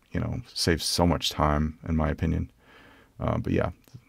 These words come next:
that's essentially it. I wanna just walk you through that.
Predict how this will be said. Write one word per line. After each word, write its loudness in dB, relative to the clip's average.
that's 6
essentially 6
it. 8
I 6
wanna 8
just 2
walk 8
you 4
through 4
that. 12